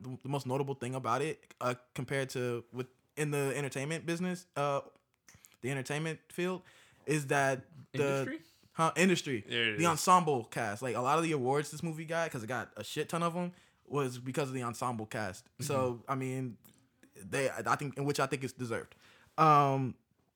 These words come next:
Speaker 1: uh, but like I said, like, notably, Amy Adams's, um, her Sydney, uh, Proser character was really, really good. She won the Oscar for it.
Speaker 2: Oh, she did?
Speaker 1: Y-, I believe she did, yeah. No, she won the Golden Globe. I'm sorry. Yeah,
Speaker 2: Mm.
Speaker 1: the Golden Globe for it.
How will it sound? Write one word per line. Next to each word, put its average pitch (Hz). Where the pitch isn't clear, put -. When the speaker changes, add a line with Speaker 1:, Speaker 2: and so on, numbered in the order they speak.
Speaker 1:
uh, 131
but 135
like 143
I -
said, 139
like, 113
notably, 143
Amy 143
Adams's, 131
um, 123
her 131
Sydney, 131
uh, 113
Proser 165
character 175
was 113
really, 139
really 135
good. 120
She 170
won 165
the 90
Oscar 131
for 170
it. 165
Speaker 2:
Oh, 131
she 107
did? 151
Speaker 1:
Y-, 113
I 135
believe 165
she 117
did, 127
yeah. 135
No, 170
she 202
won 185
the 143
Golden 127
Globe. 107
I'm 120
sorry. 95
Yeah, 107
Speaker 2:
Mm. 110
Speaker 1:
the 120
Golden 135
Globe 110
for 110
it. -